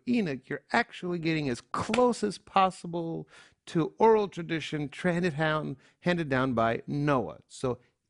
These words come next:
Enoch is not even the author of the book of Enoch.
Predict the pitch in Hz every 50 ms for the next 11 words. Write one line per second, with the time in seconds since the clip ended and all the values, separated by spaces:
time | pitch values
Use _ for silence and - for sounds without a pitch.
0 | _ - 180 190 196 185 135 98 113 - - _ _ _ _ _ _ _ - -
1 | - - 143 127 120 - - 175 151 175 175 165 160 190 - - - 220 240 214
2 | - - - 247 233 202 156 120 - _ _ _ _ _ _ _ _ _ _ -
3 | 175 151 160 175 139 151 139 - 139 131 123 - - 139 127 117 98 - _ -
4 | -